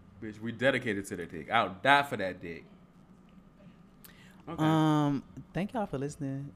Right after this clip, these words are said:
Speaker 2: Uh, you know, we went through hell and high water to get this episode recorded, so let's hope this ain't, you know, episode
Speaker 1: Y'all.
Speaker 2: five thousand sixty-two in the,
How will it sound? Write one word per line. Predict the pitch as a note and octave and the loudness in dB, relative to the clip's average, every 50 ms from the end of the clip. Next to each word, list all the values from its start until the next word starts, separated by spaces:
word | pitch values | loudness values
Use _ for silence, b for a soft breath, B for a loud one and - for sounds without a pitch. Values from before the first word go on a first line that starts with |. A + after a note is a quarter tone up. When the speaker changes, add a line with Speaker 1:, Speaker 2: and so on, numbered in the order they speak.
| - | -8
Speaker 2:
Uh, | C3 C3 B2+ C3 C3 B2+ B2+ B2+ B2 B2 A#2+ A#2+ A#2 A#2 - - - | -6 -4 -2 -2 -2 -4 -4 -4 -6 -6 -6 -8 -8 -8 -10 -10 -10
you | - C#3 C#3 | -8 -6 -6
know, | C3+ B2+ A#2+ A#2 A#2 - | -4 -4 -6 -6 -6 -6
we | B2+ B2+ C3 B2+ C3 | -8 -8 -10 -8 -6
went | B2+ C3+ - | -6 -6 -6
through | - C3 B2 | -6 -8 -6
hell | C3 C3+ C3 C3 | -4 -4 -4 -4
and | C3+ C3+ | -4 -6
high | C#3 C#3 | -8 -8
water | C#3 C3+ C3+ C3+ C3 B2+ | -8 -6 -6 -6 -6 -6
to | B2 B2 | -8 -8
get | B2 B2+ B2 | -8 -8 -8
this | - C3 B2 | -8 -10 -10
episode | - C3 B2+ - - - B2+ A#2 A2+ | -8 -8 -6 -6 -4 -4 -6 -6 -6
recorded, | A#2 A2+ - - B2 A#2+ A2 A2+ A2 | -8 -10 -10 -8 -6 -4 -4 -4 -6
so | - - G#2 | -6 -8 -8
let's | G#2+ A2+ B2 C#3 - | -6 -6 -6 -6 -8
hope | - E3 F3 F3 D#3+ - | -6 -4 -4 -4 -4 -4
this | B2+ C3 C3 - | -6 -6 -6 -4
ain't, | G#2 A#2+ C3 C#3 B2 - - B2+ A#2+ | -4 -4 -4 -4 -6 -8 -10 -8 -6
you | C3+ D3 D3 | -4 -4 -2
know, | C3 B2 B2 - | -2 -2 -4 -4
episode | - A#2+ - C#3 - - C#3 C#3 C#3 A#2 | -6 -6 -6 -6 -6 -4 -2 -2 0 4
Speaker 1:
Y'all. | B2 C#3 C#3 C#3 C3+ C3 B2 A#2 A2 G#2+ G#2 G2 | 8 10 12 12 12 12 12 12 10 8 6 4
Speaker 2:
five | F#2+ D3 | 2 2
thousand | D3 D3+ D3+ D#3 | 0 0 0 -2
sixty-two | D3+ - E3+ D#3+ D#3+ - E3+ D#3+ - - F#3+ F3+ F3 E3 | -2 -2 -2 -2 -4 -6 -8 -6 -2 0 0 0 0 -2
in | C#3 C3 B2+ | -2 -2 0
the, | B2+ | 0